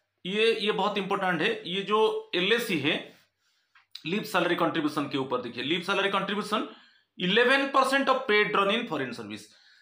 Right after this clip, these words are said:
जो आपका basic पे आप ड्रॉ कर रहे हो foreign service में, जो आपका basic पे ड्रॉ कर रहे हो foreign service में,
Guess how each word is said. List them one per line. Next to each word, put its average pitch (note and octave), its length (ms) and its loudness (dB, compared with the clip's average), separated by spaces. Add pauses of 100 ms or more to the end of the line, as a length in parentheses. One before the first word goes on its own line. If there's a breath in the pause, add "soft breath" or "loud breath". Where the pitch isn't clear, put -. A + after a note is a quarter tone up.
(200 soft breath)
जो A#3 100 4
आपका B3+ 300 4
basic G#3+ 480 0
पे F#3+ 340 2
आप E3+ 260 2
ड्रॉ G#3 240 2
कर D#3+ 160 2
रहे C3 180 0
हो - 300 -8 (220)
foreign F3+ 220 0
service D3+ 380 -2
में, A3 300 -2 (340 loud breath)
जो E3 140 2
आपका G3+ 320 4
basic E3+ 600 -4
पे G3 160 6
ड्रॉ E3+ 260 4
कर E3 180 0
रहे B2+ 160 2
हो D#3 400 -2
foreign E3 420 0
service D3+ 440 -4
में, G#3+ 260 -4